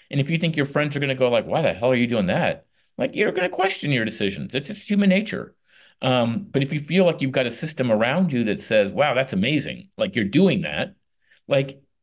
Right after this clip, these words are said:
those, th-, those first reactions matter, right? Um, and look, you know, and you hate to say it, but, you know, most of these academic institutions,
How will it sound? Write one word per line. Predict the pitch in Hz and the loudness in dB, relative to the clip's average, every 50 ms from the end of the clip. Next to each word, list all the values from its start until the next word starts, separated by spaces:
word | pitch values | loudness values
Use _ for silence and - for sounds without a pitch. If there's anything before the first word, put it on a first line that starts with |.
| _ _ - | _ _ 0
those, | 135 165 180 160 143 - - - | 2 2 4 2 0 -4 -8 -4
th-, | - 147 135 - | -2 -2 0 2
those | 139 156 156 156 | 2 2 0 2
first | - 180 185 190 190 190 | 2 2 4 4 4 2
reactions | - 143 139 123 120 135 147 - - - 113 101 98 95 | 2 2 2 2 0 -2 -4 -4 -6 -4 -4 -4 -2 0
matter, | 95 92 80 76 67 60 50 - _ _ _ _ _ _ _ _ _ _ | 2 2 2 0 -2 -6 -10 -14 _ _ _ _ _ _ _ _ _ _
right? | - 107 113 110 120 - - - - - - - - _ _ - | 2 2 2 2 2 -2 -8 -14 -20 -20 -20 -20 -20 _ _ 0
Um, | 135 131 123 123 123 123 120 117 123 123 - - _ - | 2 4 4 4 4 4 4 4 2 0 -4 -10 _ -4
and | 165 185 190 202 | -2 0 2 2
look, | 269 233 208 - - - | 2 2 0 0 -4 -2
you | - 190 | 2 4
know, | 180 170 170 165 165 - | 6 6 6 4 2 0
and | 165 165 156 - - _ _ _ | -4 -6 -8 -10 -14 _ _ _
you | - 165 | -2 0
hate | 165 180 175 185 | 0 0 0 -2
to | 165 | -2
say | - - 196 269 277 | 0 2 2 2 2
it, | 214 - | 0 0
but, | 147 139 139 - - | -2 -2 -2 -4 -4
you | 151 170 | -2 0
know, | 160 139 139 | 2 2 4
most | 143 123 127 160 190 | 4 4 4 2 2
of | - | 2
these | - 160 127 120 | 0 0 0 2
academic | 127 135 131 123 113 120 113 110 107 107 | 0 0 0 -2 -2 -2 -2 -2 -2 -2
institutions, | 107 104 - 107 98 - 92 95 95 - 131 170 202 196 - | -4 -2 -4 -6 -4 -4 -4 -4 -4 -4 -4 -2 -2 -4 -6